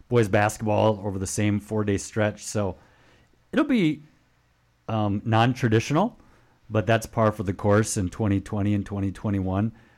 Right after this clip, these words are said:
We'll make the most of it and give kids the opportunity to play in the tournaments that, um, everybody always looks forward to so much. And I would say that, um, it's also important to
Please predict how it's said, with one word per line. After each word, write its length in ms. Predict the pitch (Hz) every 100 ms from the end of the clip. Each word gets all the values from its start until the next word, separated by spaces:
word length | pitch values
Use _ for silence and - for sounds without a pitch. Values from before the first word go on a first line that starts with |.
| _ _
We'll 180 | - 117
make 240 | 113 113
the 60 | 113
most 300 | 104 117 -
of 120 | 113
it 180 | 113 117
and 140 | 104
give 200 | 98 104
kids 300 | - 110 101
the 140 | - 98
opportunity 840 | 101 95 90 120 123 113 90 78 - _ _ _ _ _
to 680 | - 101 98 98 95 95 90 - _ _ _ _ _
play 240 | _ 110 113
in 100 | 107
the 100 | 101
tournaments 640 | - 127 120 117 117 -
that, 420 | - 101 101 - -
um, 380 | 101 95 95 -
everybody 480 | 98 98 101 104 98
always 280 | 95 98 92
looks 160 | 98
forward 360 | - 101 107 101
to 160 | - 104
so 200 | - 101
much. 500 | 104 127 - - - _ _ _ _ -
And 680 | 120 123 123 123 123 117 - - _ _ _ _ _ -
I 120 | 123
would 220 | 131 127
say 320 | - 156 160
that, 360 | 143 127 120 -
um, 460 | 123 117 104 107 104 _ -
it's 180 | 123 117
also 320 | 131 139 151
important 520 | 123 113 127 113 113 -
to 680 | - 120 110 104 101 104